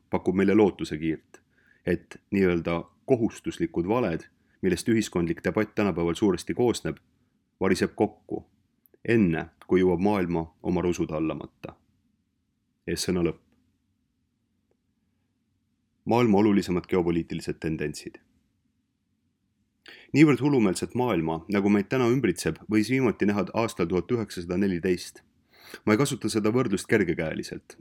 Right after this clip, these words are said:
sest tegemist on perioodiga, mille uurimisega ma olen väga pühendatult tegelenud, olles ülikoolides andnud loenguid teemal, mis läks tuhat üheksasaja neljateistkümnendal aastal valesti ja kuidas seda kõike oleks olnud võimalik vältida.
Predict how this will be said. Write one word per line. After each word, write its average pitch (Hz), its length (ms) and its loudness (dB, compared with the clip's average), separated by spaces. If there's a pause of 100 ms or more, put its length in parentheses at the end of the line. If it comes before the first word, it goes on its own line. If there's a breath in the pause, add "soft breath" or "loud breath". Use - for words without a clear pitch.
sest - 160 -8
tegemist 113 400 0
on 95 80 0
perioodiga, 98 640 0 (520 loud breath)
mille 101 160 6
uurimisega 92 540 4
ma 92 100 2
olen 92 140 0
väga 110 160 0
pühendatult 87 560 -2
tegelenud, 82 540 -4 (440 loud breath)
olles 98 220 2
ülikoolides 90 720 0
andnud 95 300 0
loenguid 98 400 0
teemal, 92 400 0 (140)
mis 113 220 -2
läks - 200 -2
tuhat 90 180 0
üheksasaja 95 460 -2
neljateistkümnendal 87 720 -2
aastal 85 320 -6
valesti 104 480 -4 (400 loud breath)
ja 92 80 0
kuidas 87 460 2 (100)
seda 90 180 0
kõike 101 300 0
oleks 85 240 -4
olnud 87 240 0
võimalik 85 400 -2
vältida. 85 460 -8